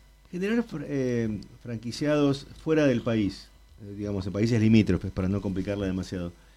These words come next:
¿Eso qué implica desde el punto de vista legal, desde el punto de vista del,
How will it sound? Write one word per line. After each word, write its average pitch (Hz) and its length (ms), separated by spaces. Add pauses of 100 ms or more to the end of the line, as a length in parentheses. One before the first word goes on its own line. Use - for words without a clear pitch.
(220)
¿Eso 190 300
qué 170 140
implica 135 600
desde 101 140
el 101 60
punto 110 200
de 107 40
vista 110 240
legal, 117 520
desde 101 100
el 98 40
punto 107 220
de - 20
vista 104 240
del, 92 320